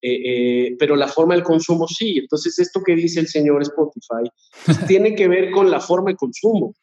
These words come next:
Speaker 1: no necesariamente con la forma de producir o con la forma de hacer y de crear, ¿no? O sea,
Speaker 2: Sí.
Speaker 1: eh, eh, eh,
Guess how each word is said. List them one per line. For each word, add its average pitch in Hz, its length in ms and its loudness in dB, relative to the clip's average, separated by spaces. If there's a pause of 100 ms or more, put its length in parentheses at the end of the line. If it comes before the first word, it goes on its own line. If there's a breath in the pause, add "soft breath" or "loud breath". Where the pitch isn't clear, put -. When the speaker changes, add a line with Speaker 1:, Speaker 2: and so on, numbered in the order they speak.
(160)
Speaker 1:
no 147 80 -6 (120)
necesariamente 165 840 -2
con 131 160 0
la 127 100 0
forma 147 320 0
de 147 120 -4
producir 156 540 -2 (420 soft breath)
o 120 80 -6
con 127 160 0
la 127 80 2
forma 151 300 2
de 120 100 0
hacer 165 460 0
y 127 100 0
de 120 120 -4
crear, 156 380 -2 (120)
¿no? 202 240 0
O 123 40 -4
sea, 135 240 -4 (280 soft breath)
Speaker 2:
Sí. - 140 -4
Speaker 1:
eh, 117 40 0 (100)
eh, 127 440 -2
eh, 127 140 -4